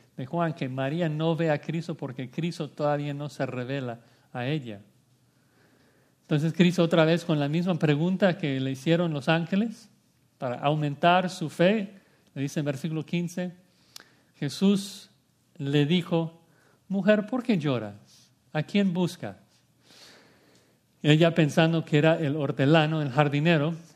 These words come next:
le dijo, "Señor, si tú le has llevado, dime dónde lo has puesto y yo lo llevaré." O sea, la misma respuesta que dio a los ángeles.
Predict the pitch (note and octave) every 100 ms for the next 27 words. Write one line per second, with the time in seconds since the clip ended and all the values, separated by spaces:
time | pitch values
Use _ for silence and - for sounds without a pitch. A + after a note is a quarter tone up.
0 | _ C#3+ C#3 D3+ E3+ D#3 D3+ - E3 F3
1 | G#3+ G3+ G3 E3 - A3+ A3+ G#3+ E3 D#3
2 | D3 D3+ D#3 C3+ F3+ A3 A3 D#3+ F#3 G#3
3 | F3+ D#3 - - C3+ C3 C3+ C#3 F3+ C3
4 | C3 C#3+ C#3+ C3+ B2 A#2 A#2+ A#2+ G2+ -
5 | _ _ _ _ _ _ - - _ -
6 | C#3+ B2+ B2 D3+ D#3+ C#3+ C3 - _ _
7 | C3+ C3 - D#3+ D#3+ E3 D#3 C3 A#2+ C#3
8 | D#3 C#3 B2+ B2 D#3+ E3+ F3 F#3+ G#3